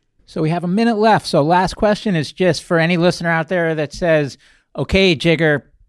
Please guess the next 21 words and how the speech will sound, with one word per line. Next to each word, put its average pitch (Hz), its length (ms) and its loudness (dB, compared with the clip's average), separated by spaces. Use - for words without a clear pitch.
I'm 143 200 -4
convinced, 165 520 0
I 143 80 -2
wanna 151 240 0
help, 160 320 0
I'm 143 120 -4
concerned. 156 800 -6
What 165 200 -2
do 196 100 4
I 170 120 4
do?" 139 440 0
What 165 220 -6
advice 139 320 -4
do 156 60 -10
you 120 60 -6
have 123 240 -8
for - 200 -8
them 135 320 -2
or 127 160 -4
for - 140 -14
me? 175 220 -10